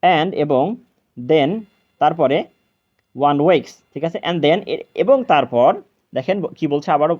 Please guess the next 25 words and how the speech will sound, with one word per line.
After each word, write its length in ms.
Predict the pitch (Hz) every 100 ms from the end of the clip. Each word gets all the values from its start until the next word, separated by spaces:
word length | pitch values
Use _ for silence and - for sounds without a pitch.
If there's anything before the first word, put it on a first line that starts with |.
| -
আবার 220 | 131 160 156 131
ধরেন 260 | 131 156
এখানে, 300 | 151 156 202 - _ _ _ -
and 140 | 196
then, 300 | 175 147 185 196
এবং 280 | 165 226 233
তারপর, 520 | 147 127 131 143 196 359 _ _ _ 127
one 500 | 127 165 185 165 240 _ _
wakes, 500 | 131 165 131 - _ _ _ _
ঠিক 120 | - 156
আছে? 180 | 180
একজন 460 | 180 147 143 196 220
জেগে 200 | 151 139
ওঠে 220 | 139 131
বা 180 | 117 180
সে 280 | - 175 -
জেগে 260 | 160 156
ওঠে, 320 | 147 135 202 - _ _ _ _ _ -
and 160 | 175
where 440 | 185 233 220 147 120
am 60 |
I, 260 | 107 95 95 _ _ _ _ -
ঠিক 120 | 175
আছে? 220 | 151 110 -
এবং 320 | 127 196 240